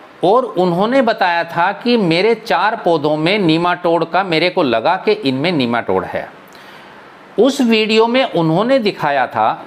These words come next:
जिसकी कुछ फोटो मैं आपको दिखा रहा हूं। उन्होंने पौधों में किस प्रकार खोदकर आप भी इस तरह अपने पौधों की जड़ों की जांच कर सकते हैं।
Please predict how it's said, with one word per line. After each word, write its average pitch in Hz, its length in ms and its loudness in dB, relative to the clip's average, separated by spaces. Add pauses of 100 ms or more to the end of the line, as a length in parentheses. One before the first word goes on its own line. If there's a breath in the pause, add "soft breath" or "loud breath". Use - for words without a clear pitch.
जिसकी 147 640 -2
कुछ 269 380 0
फोटो 165 380 0
मैं 226 300 -2
आपको 143 340 -2
दिखा 156 240 -6
रहा 202 80 -6
हूं। - 100 -8
उन्होंने 254 200 -8
पौधों 190 480 -4
में 240 380 -2
किस 262 280 -4
प्रकार 185 680 -2
खोदकर 180 640 -2 (420)
आप 147 380 -2
भी 254 200 2 (220)
इस 202 240 -4
तरह 220 240 0 (140)
अपने 208 360 -2
पौधों 165 420 0
की 233 160 -2
जड़ों 156 260 0
की 190 180 -2
जांच 151 320 -4
कर 107 160 -2
सकते - 320 -8
हैं। 90 200 -14